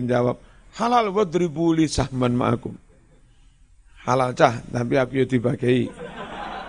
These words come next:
Ya kebacut gurune ra dibagai. An Abi Sa'id Al-Khudri radhiyallahu anhu anna nafaron, ada sejumlah orang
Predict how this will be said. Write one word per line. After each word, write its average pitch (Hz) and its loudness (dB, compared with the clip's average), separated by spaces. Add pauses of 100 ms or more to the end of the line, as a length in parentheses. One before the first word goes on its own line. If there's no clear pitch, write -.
(3500)
Ya 135 2
kebacut 123 2
gurune 127 2
ra 127 2
dibagai. 117 0 (3000)
An 160 -2
Abi 175 0
Sa'id 190 0
Al-Khudri 165 0 (640)
radhiyallahu 147 0
anhu 156 0
anna 147 2
nafaron, 143 2
ada 127 0
sejumlah 123 0
orang 135 -2